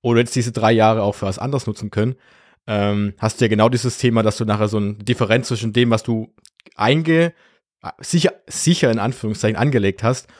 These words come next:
und dem, was du damit machen konntest. Und es gibt da ja auch dieses schöne, ähm, dieses Gelddreieck, wo mit Liquidität, Rendite und Sicherheit, dass du nicht alle drei auf einmal haben kannst. Und gerade beim Festgeldkonto geht's ja darum, dass ich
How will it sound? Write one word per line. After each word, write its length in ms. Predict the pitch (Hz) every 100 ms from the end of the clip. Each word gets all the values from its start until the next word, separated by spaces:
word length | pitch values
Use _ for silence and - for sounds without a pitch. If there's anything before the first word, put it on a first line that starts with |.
| _
und 220 | 110 107
dem, 120 | 123
was 160 | 127 117
du 60 | 113
damit 120 | 104
machen 240 | 98 113
konntest. 360 | 98 87 - -
Und 60 |
es 80 | 113
gibt 200 | - -
da 80 | 131
ja 80 | 123
auch 80 | 120
dieses 260 | 120 117
schöne, 400 | - 127 123 110 - - - - - -
ähm, 320 | 113 107 104
dieses 240 | 110 110
Gelddreieck, 680 | - 123 135 95 95 104 - - -
wo 160 | 98
mit 180 | 98 104
Liquidität, 720 | 104 110 107 - 131 135 - -
Rendite 760 | 113 110 123 127 135 123 120
und 260 | 127 107 104
Sicherheit, 600 | 165 143 123 113 135 - _ _ -
dass 200 | 117 -
du 300 | 135 127 123
nicht 320 | 127 160 175
alle 180 | 143 143
drei 240 | 135 123 123
auf 140 | 110
einmal 260 | 120 123 95
haben 240 | 92 101
kannst. 300 | 110 120 -
Und 60 | 107
gerade 200 | 107 123
beim 120 | 120
Festgeldkonto 640 | 127 127 139 135 131 127
geht's 200 | 120 123
ja 100 | -
darum, 220 | 117 110 113
dass 120 | 101
ich 160 | 98